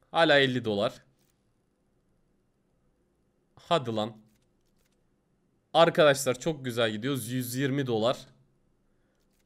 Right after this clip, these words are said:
Güzel. İki yüz yirmi dolar. Bu çok önemli. Güzel. İki yüz yirmi, iki yüz dolar.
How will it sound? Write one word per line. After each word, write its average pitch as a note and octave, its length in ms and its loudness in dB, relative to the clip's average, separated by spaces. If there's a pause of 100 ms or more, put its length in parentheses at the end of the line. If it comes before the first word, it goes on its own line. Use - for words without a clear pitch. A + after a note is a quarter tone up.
(1400)
Güzel. C#3 500 2 (840)
İki D3 280 -10
yüz D3+ 160 -4
yirmi D#3 280 -2
dolar. C3 440 0
Bu G#3 80 -2
çok F#3 260 -2
önemli. B2+ 480 0 (1800)
Güzel. C#3 460 2 (480)
İki F#3+ 240 -10
yüz D3 220 -4
yirmi, C#3 280 -6
iki - 220 -12
yüz C#3+ 160 -6
dolar. A2 280 -2